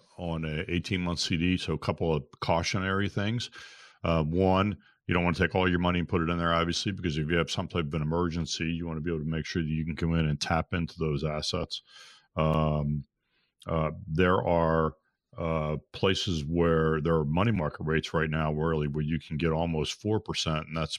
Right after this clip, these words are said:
be-, that, that, then that money's completely liquid. So maybe what you wanna do is take a portion of the,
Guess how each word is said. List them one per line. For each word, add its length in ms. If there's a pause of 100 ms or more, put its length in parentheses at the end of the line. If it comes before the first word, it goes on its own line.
be-, 120 (140)
that, 240
that, 140 (140)
then 160
that 160
money's 240
completely 480
liquid. 440 (380)
So 160
maybe 280
what 220
you 60
wanna 160
do 360
is 100
take 220
a 40
portion 440
of 240
the, 340